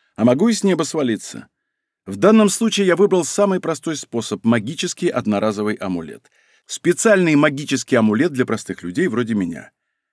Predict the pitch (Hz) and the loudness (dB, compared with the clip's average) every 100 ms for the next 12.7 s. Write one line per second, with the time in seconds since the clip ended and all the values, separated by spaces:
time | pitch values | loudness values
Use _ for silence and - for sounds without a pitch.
0 | _ 107 120 196 202 135 156 208 220 - | _ 0 4 4 4 4 4 4 2 -2
1 | 165 165 - 190 - 185 - 160 143 143 | -2 -4 2 2 2 -4 0 -2 2 0
2 | 147 143 117 113 190 202 156 135 147 139 | 0 -2 2 4 4 2 -2 -4 0 2
3 | 110 92 - 87 147 202 - _ _ - | 0 -6 -10 -2 2 2 -2 _ _ 0
4 | 135 123 120 113 92 76 - _ _ _ | 0 4 0 0 -8 -10 -14 _ _ _
5 | _ _ _ _ _ _ _ 131 160 196 | _ _ _ _ _ _ _ 4 4 6
6 | 254 226 160 185 - 170 160 175 170 170 | 6 6 4 2 0 -2 2 2 4 2
7 | 123 117 113 98 104 120 202 185 _ _ | 2 0 -2 -2 -4 2 0 0 _ _
8 | _ - 113 208 214 180 185 156 139 185 | _ -4 2 6 6 4 2 2 4 4
9 | 175 151 143 135 147 151 139 135 127 117 | 4 2 2 4 2 2 -2 0 0 -2
10 | 101 85 78 - - _ _ 110 151 139 | -6 -6 -12 -18 -20 _ _ 2 4 4
11 | 147 151 143 110 95 - 104 - 92 98 | 2 -2 -2 0 0 -4 -8 -4 -2 0
12 | 110 110 85 82 67 - - | -2 -4 -10 -10 -18 -20 -20